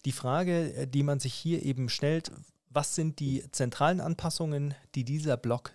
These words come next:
liefern soll? Wir überlegen uns ja erstmal das Ganze für einen Block und sagen uns, okay,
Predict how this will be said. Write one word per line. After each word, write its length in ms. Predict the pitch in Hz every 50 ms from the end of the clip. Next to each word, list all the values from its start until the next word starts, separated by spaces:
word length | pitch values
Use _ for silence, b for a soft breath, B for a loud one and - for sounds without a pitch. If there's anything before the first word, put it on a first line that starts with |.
| -
liefern 380 | - 113 117 117 - 110 90 87
soll? 200 | - - - 101 _ _ _ _ _ _ _ _ _ _ _ _ _ _
Wir 200 | 110 110 104 -
überlegen 440 | - 123 110 110 107 110 123 127 139
uns 140 | 123 113 -
ja 80 | - 104
erstmal 460 | 104 113 117 - - 113 101 104 -
das 180 | - 110 107 -
Ganze 280 | - 107 110 - 123
für 140 | - - -
einen 120 | 85 95 95
Block 280 | - 156 196 - -
und 200 | - - 135 127
sagen 240 | 123 131 123 135 127
uns, 220 | 120 120 123 -
okay, 300 | 131 127 - - 135 139